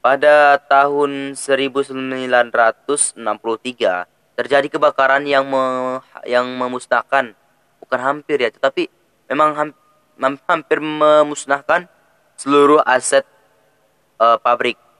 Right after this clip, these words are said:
Dan Jarum pun mengalami kondisi yang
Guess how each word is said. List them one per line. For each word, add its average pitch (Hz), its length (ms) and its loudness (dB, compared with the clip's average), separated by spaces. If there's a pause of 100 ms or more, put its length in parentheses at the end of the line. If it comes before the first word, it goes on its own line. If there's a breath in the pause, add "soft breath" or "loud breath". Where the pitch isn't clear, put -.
(520)
Dan 113 400 -2
Jarum 123 320 2
pun 147 560 -6 (400)
mengalami 117 560 -2
kondisi 113 560 -6
yang 120 400 -2